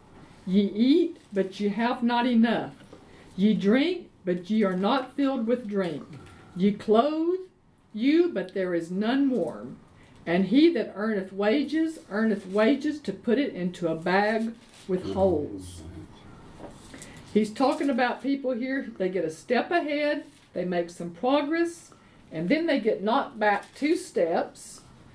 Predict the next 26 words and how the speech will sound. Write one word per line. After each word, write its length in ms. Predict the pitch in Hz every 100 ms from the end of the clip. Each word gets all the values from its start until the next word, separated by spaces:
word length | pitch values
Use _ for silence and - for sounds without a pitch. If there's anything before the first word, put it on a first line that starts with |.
| - - - - -
They 140 | 196
get 260 | 196 202 -
some 180 | 185 208
money 300 | 247 320 320
saved 480 | - 294 302 240
up, 320 | 294 302 330 330 - - - - - -
and 160 | - 196
they 100 | 208
don't 220 | 240 285
know, 440 | 294 294 285 269 - - -
it's, 360 | 202 208 202
it's 320 | 214 196 226 233
like 300 | 214 185 -
putting 260 | 247 254
money 460 | 269 294 320 320 214
in 200 | 202 202
pockets 520 | 254 277 277 330 -
with 140 | 226
holes 420 | - 214 226 185 147
in 140 | 131
it. 160 | - -
They 120 | 262
don't 200 | 269 269
even 260 | 269 254
know 360 | 254 277 277 269
w-, 320 | 226 208 202